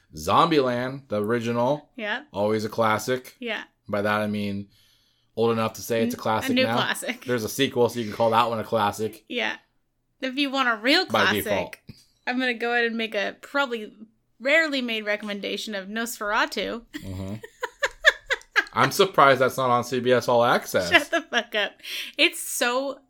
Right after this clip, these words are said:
Speaker 2: ridiculous. Like, especially watching it now. It's
Speaker 1: Is this the one that's a silent film?
Speaker 2: Uh, yeah.
Speaker 1: Mm-hmm.
Speaker 2: Yeah.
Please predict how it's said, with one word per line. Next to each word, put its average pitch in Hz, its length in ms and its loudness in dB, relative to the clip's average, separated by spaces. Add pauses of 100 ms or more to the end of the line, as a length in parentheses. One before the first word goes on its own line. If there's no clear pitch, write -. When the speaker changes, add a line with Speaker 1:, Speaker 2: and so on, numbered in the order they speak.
(320)
Speaker 2:
ridiculous. 220 800 -6
Like, 220 300 -10 (600)
especially 285 500 0
watching 240 400 0
it 185 100 -6
now. 196 420 -2 (200)
It's - 460 -10 (480)
Speaker 1:
Is 110 120 -6
this 127 140 -2
the 139 120 -4
one 135 140 2
that's 117 140 -4
a 113 80 -4
silent 117 360 -2
film? 131 260 -4 (640)
Speaker 2:
Uh, 240 40 -6
yeah. 226 300 -10 (500)
Speaker 1:
Mm-hmm. 95 200 -10 (160)
Speaker 2:
Yeah. - 120 -20